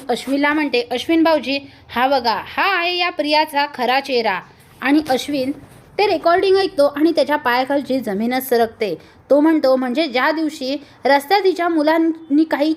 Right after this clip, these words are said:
हिची छेड काढली होती, ती मुलं भाड्याची मुलं होती?" ते ऐकून सायली म्हणते, "हो, ती भाड्याची मुलं होती. तिने, हिनेच ती मुलं तिथे बोलावून घेतली होती आणि त्यांना पैसे दिले होते." ते ऐकून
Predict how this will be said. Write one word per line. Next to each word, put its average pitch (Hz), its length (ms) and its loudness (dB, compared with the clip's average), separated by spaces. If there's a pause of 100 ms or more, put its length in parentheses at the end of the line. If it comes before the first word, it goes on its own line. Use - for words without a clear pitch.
(140)
हिची 294 220 -2 (100)
छेड 349 160 4
काढली 381 300 0
होती, 285 420 -6 (300)
ती 370 80 6
मुलं 320 360 2 (240)
भाड्याची 240 480 0
मुलं 392 220 2
होती?" 403 440 0 (500)
ते 302 60 2
ऐकून 311 420 0 (1040)
सायली 269 340 0
म्हणते, 330 240 0
"हो, 240 300 2
ती 262 200 -6
भाड्याची 311 480 0
मुलं 392 200 2
होती. 320 500 -2 (140)
तिने, 311 280 2 (340)
हिनेच 392 360 2
ती 415 160 0
मुलं 339 400 0 (420)
तिथे 330 180 2
बोलावून 311 460 2
घेतली 320 240 -4
होती 285 260 -2
आणि 311 240 0
त्यांना 311 280 0
पैसे 269 380 -2
दिले 277 220 0
होते." 247 340 0 (320)
ते 311 40 2
ऐकून 302 300 2